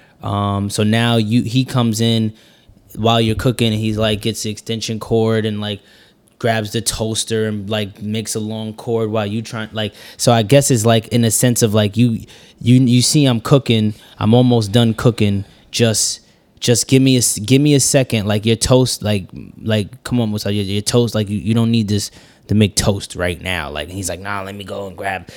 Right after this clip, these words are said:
So I guess in his situation is, like, you, if, if,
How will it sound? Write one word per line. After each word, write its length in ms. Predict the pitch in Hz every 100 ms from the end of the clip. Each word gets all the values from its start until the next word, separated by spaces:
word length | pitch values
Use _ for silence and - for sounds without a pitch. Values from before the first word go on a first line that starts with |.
| -
So 100 | 139
I 60 | 135
guess 240 | 143 -
in 100 | 127
his 260 | 107 147 131
situation 640 | 147 127 123 131 123 113
is, 140 | 107
like, 240 | 113 110 - - - _ _
you, 340 | 120 135 131 107 123
if, 200 | 120 -
if, 320 | 135 120 -